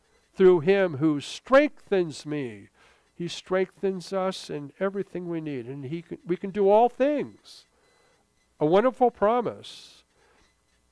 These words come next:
In First Timothy one twelve, "I thank God, I thank Christ Jesus our Lord,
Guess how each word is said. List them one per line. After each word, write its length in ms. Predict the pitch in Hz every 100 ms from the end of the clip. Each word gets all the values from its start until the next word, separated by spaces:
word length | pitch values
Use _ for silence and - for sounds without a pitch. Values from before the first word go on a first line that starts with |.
| _ _
In 80 | 165
First 320 | 180 208 -
Timothy 340 | 226 208 - 196
one 300 | 196 202 185
twelve, 420 | - 220 202 143 - - _ -
"I 120 | 175
thank 480 | 165 - 226 202 143
God, 440 | 196 196 196 175 -
I 100 | 160
thank 240 | - 220 -
Christ 460 | - 208 185 -
Jesus 520 | 220 226 214 180 - -
our 180 | 160 156
Lord, 600 | 160 208 202 120 101